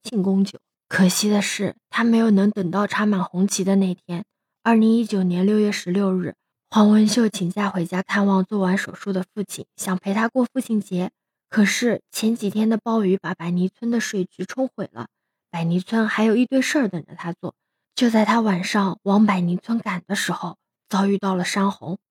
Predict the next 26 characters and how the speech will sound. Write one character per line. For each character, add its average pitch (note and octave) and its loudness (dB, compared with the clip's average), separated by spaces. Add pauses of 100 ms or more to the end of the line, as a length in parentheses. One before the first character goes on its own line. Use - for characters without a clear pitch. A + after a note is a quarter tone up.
(100)
他 - 0
才 A3 0
三 B3 0
十 F#3 -2
岁 F#3 -6
啊， E3+ -6 (440)
这 C#4 0
么 A#3 2
年 F3 2
轻 G#3+ -2 (280)
就 A3+ -2
因 G#3 4
公 A3 0
殉 G#3 0
职 - -12
了。 F3+ -6 (440)
而 A3 6
政 A#3+ 2
府 A3 -4
给 G#3 2
黄 F#3+ 0
父 - -6
的 G#3 0
抚 F#3 -8
恤 F#3+ -6
金， A3 -2